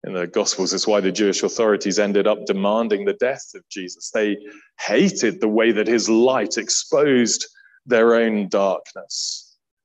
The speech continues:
So they did a Cain and they killed Jesus. And here's the point, as it was with Jesus, so it will be with his church.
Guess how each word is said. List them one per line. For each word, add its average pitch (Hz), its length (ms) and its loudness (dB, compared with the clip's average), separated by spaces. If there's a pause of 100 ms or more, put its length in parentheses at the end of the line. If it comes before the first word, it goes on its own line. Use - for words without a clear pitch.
(360)
So 104 340 0
they 98 160 0
did 98 160 0
a 92 40 -2
Cain 87 440 -6 (680)
and 95 240 0
they 92 120 0
killed 90 440 0 (580)
Jesus. - 920 -6 (840)
And 110 160 -6
here's 123 220 2
the 104 60 0
point, 87 320 -4
as 104 160 0
it 104 100 0
was 110 400 2
with 90 240 0
Jesus, 95 720 -4 (800)
so 90 380 0
it 76 100 -4
will 90 140 -2
be 90 200 0
with 82 200 -4
his 85 180 -4
church. - 800 -8